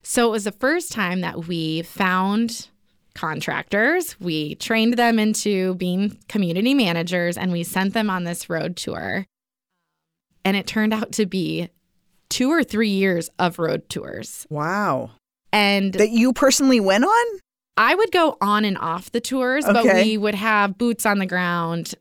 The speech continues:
Speaker 1: actually going on as the, the kind of real-time community managers that would report back into headquarters here.
Speaker 2: Okay.
Speaker 1: But getting that experience under our belt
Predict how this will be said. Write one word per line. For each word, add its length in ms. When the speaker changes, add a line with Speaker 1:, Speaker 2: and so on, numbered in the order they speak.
Speaker 1:
actually 480
going 360
on 240
as 260
the, 520
the 160
kind 220
of 180
real-time 480
community 460
managers 560
that 180
would 100
report 380
back 240
into 300
headquarters 640
here. 260
Speaker 2:
Okay. 580
Speaker 1:
But 340
getting 320
that 200
experience 680
under 220
our 200
belt 600